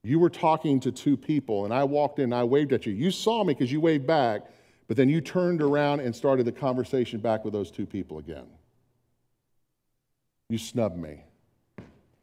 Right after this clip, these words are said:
You offended me." Jeanette had no idea. Had no idea. That's why it's important.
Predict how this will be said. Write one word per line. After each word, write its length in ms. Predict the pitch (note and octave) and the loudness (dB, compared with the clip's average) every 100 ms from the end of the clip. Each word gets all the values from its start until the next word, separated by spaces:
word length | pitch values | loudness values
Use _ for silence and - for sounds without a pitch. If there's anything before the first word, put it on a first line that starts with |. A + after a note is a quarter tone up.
| - | -4
You 80 | |
offended 480 | A2+ - G3 B2+ E2+ | -4 -2 -4 -4 -8
me." 240 | D2 C2 - _ _ _ _ _ _ _ _ _ _ _ _ _ _ _ _ _ - | -14 -18 -20 _ _ _ _ _ _ _ _ _ _ _ _ _ _ _ _ _ -10
Jeanette 280 | C#3 D#3+ | -6 -4
had 160 | C#3 B2+ | -2 -4
no 180 | A#2 A2+ | -4 -6
idea. 380 | G#2+ F2+ C2 - _ _ _ _ _ _ _ _ _ _ _ _ | -8 -10 -10 -16 _ _ _ _ _ _ _ _ _ _ _ _
Had 100 | G#3 | -6
no 220 | F#3 G3 | -2 -2
idea. 380 | E3+ B2+ F2+ C2 - _ _ _ _ _ _ _ _ _ - | -4 -6 -8 -10 -18 _ _ _ _ _ _ _ _ _ -4
That's 260 | C#3 D3 | -2 -2
why 160 | F3 E3+ | -2 0
it's 160 | E3+ F3 | 0 0
important. 680 | C#3+ - A3+ G3+ F2+ E2 | -4 -4 -6 -6 -10 -18